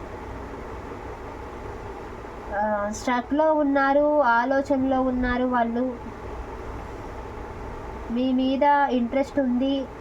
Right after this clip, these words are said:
కలిసి ఉండాలనే ఆలోచన మనసులో ఉంది, కానీ మీ మధ్య జరిగిన మనస్పర్ధలు ఏవైతే ఉన్నాయో, అంటే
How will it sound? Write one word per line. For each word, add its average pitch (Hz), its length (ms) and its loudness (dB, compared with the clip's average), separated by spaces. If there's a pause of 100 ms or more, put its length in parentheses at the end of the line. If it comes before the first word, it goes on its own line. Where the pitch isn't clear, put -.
కలిసి 247 320 2
ఉండాలనే 254 440 2
ఆలోచన 240 540 2
మనసులో 233 460 0
ఉంది, 226 400 0 (1080)
కానీ 277 340 2
మీ 269 180 2
మధ్య 254 280 4
జరిగిన 277 360 4
మనస్పర్ధలు 254 640 2
ఏవైతే 262 400 2
ఉన్నాయో, 254 600 2
అంటే 277 400 2